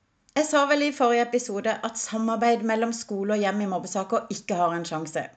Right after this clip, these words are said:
Det er litt bold å si det da, men jeg sa det. Det er fordi den bykra-, byråkratiske, objektive formen ikke tar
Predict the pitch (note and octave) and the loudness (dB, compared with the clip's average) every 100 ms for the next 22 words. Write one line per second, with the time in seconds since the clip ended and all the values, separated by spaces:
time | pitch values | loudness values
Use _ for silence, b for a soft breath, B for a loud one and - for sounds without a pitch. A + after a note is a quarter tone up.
0 | _ _ _ _ - A3+ A3+ G#3+ G#3+ G3+ | _ _ _ _ 2 4 4 0 -2 0
1 | G#3+ A3 G#3+ G3+ - G3 G3 G3 F3+ F#3+ | 2 2 -2 -8 -4 -2 0 0 -2 -4
2 | - A3 G#3+ A3+ A3+ G3 G3 G3+ - B | -6 -2 2 2 2 2 2 -4 -10 B
3 | B B B B A#3+ A#3 B3+ A#3 B3 A#3+ | B B B B 6 6 4 4 6 4
4 | G#3+ G3 - - G3 A#3 A#3 A#3+ A#3+ A#3+ | 2 -4 -6 -10 0 4 6 6 6 2
5 | B3+ A3 A3 F#3+ - - C4 A3+ G#3+ B3+ | 2 -6 -2 -4 -4 2 2 2 2 2
6 | B3 A3 G3+ G3+ A3 G#3+ G3 E3+ - b | 2 -4 -4 2 2 2 -4 -8 -14 b
7 | b b B3+ B3+ - D4+ C4 C4+ | b b -2 -2 -6 -6 0 2